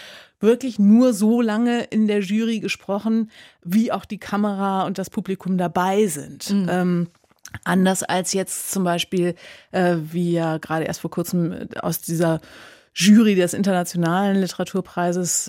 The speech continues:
Speaker 1: äh, im Grunde was nach draußen gedrungen ist, also wieder aus dem Nähkästchen geplaudert wurde und das doch zu ziemlichen Verwerfungen geführt hat. Also das Prozedere ist erstmal doch ein ziemlich gutes, oder?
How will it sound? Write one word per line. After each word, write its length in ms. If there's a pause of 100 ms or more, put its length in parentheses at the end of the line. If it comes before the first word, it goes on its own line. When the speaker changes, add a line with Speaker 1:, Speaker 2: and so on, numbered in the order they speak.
Speaker 1:
äh, 260 (140)
im 140
Grunde 220
was 120
nach 120
draußen 440
gedrungen 540
ist, 200
also 280 (320)
wieder 300
aus 180
dem 200
Nähkästchen 600
geplaudert 520
wurde 260
und 140
das 160
doch 180
zu 360
ziemlichen 420
Verwerfungen 720
geführt 320
hat. 180
Also 140
das 180
Prozedere 760 (340)
ist 160
erstmal 380
doch 120
ein 220
ziemlich 320
gutes, 340
oder? 280